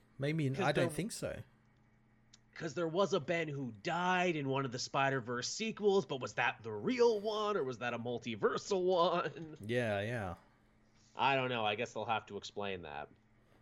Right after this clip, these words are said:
Speaker 1: Yeah. Oh, no, that sounds pretty cool.
Speaker 2: Yeah. Well, that's, that's what that issue can be about when they do it.
Speaker 1: Yeah.
Speaker 2: And, uh, I had one last one from this week, and it was Dark Ages.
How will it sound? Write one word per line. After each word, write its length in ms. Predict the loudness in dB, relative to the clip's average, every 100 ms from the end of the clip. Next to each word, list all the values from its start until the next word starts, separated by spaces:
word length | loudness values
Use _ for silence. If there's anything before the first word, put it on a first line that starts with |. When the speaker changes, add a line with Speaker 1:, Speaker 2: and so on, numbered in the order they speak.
| _
Speaker 1:
Yeah. 260 | -8 -6 -6 -8
Oh, 60 | -6
no, 220 | 0 0
that 160 | 0 -2
sounds 280 | -2 -4
pretty 220 | -4 -6 -6
cool. 340 | -6 -6 -6 -10 _ _ _ _ -14 0
Speaker 2:
Yeah. 260 | 2 2 0
Well, 160 | 2
that's, 280 | 4 4 2
that's 240 | 0 0 0
what 140 | -2
that 200 | 0 2
issue 280 | 0 -2 -8
can 140 | -12 -8
be 120 | -8
about 260 | -4 -4
when 140 | -6 -6
they 140 | -4
do 200 | -2 -2
it. 220 | -2 -4 -6 -12
Speaker 1:
Yeah. 340 | -6 -2 -2 -4 -10 -20 -20 _ _ _ _ _ _ -2
Speaker 2:
And, 240 | 0 2
uh, 160 | 2 4
I 100 | 2
had 160 | 2 0
one 200 | 0 2
last 340 | 2 2 0
one 160 | -6 -8
from 160 | -8
this 200 | -6 -6
week, 380 | -6 -2 -2 -2
and 160 | -2 -4
it 100 | -4
was 200 | -6 -6
Dark 340 | -4 -4 -4
Ages. 640 | -6 -6 -6 -8 -8 -10